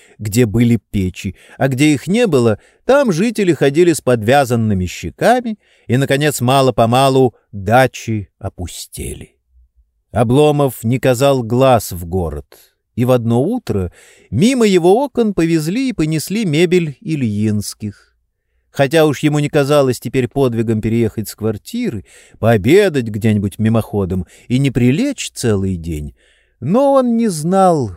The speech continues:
где и на ночь преклонить голову. Оставаться на даче одному, когда опустел парк и роща, когда закрылись ставни окон Ольги, казалось ему решительно невозможно.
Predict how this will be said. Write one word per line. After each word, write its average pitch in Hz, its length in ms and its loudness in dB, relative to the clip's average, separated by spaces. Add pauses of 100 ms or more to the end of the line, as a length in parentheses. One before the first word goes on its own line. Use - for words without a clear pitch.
где 107 580 -2
и 196 120 0
на 160 400 0
ночь 131 420 -8
преклонить 101 760 -4
голову. 101 640 -6 (640)
Оставаться 135 560 0
на 135 120 0
даче 135 360 2
одному, 120 640 0 (320)
когда 95 360 0
опустел 98 680 -4
парк 117 640 -2
и 98 100 -8
роща, 113 680 -6 (340)
когда 185 280 0
закрылись 226 600 0
ставни 180 640 2
окон 147 580 0
Ольги, 135 720 0 (400)
казалось 131 540 0
ему 127 180 2
решительно 117 720 0
невозможно. 82 840 -6